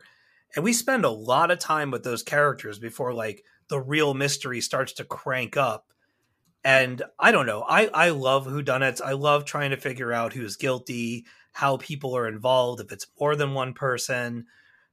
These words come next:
that sort of thing. And just the little twists that they introduced to kinda change the board a little bit, uh, in this one, I thought were, were really entertaining.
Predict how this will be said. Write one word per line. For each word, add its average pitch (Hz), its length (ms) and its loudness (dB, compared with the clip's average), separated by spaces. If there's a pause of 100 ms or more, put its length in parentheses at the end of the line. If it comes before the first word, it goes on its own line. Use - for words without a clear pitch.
that 143 240 2
sort 139 220 0
of 127 100 -4
thing. 123 360 0
And 127 200 -2
just 135 160 -6
the 156 100 2
little 202 280 0
twists 160 380 -2
that 123 120 -4
they 123 160 0
introduced 117 540 -6
to 123 60 -12
kinda 123 260 -4
change 131 420 -6
the 120 100 -8
board 120 380 -4
a 120 40 -2
little 110 260 -8
bit, 110 280 -6 (680)
uh, 117 260 0
in 117 220 -4
this 117 240 -4
one, 113 240 -2
I 117 160 2
thought 123 380 2
were, 107 320 -4
were 113 200 -8
really 127 380 -4
entertaining. 110 720 -8